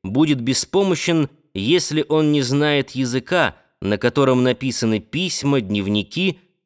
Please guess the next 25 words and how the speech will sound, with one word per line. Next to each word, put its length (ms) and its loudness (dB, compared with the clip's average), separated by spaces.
и 100 0
официальные 720 0
документы, 760 0
принадлежащие 1120 -2
этому 460 -2
лицу. 520 -6
Здесь 420 -4
мне 120 -2
хочется 480 -6
заметить, 580 -2
и 100 -2
вовсе 460 0
не 260 0
из 140 -2
желания 500 2
похвалиться, 840 -2
что 240 -2
у 40 4
меня 340 2
большие 520 -2
способности 840 -2
к 100 -6
изучению 640 -2
иностранных 680 -2
языков. 680 -6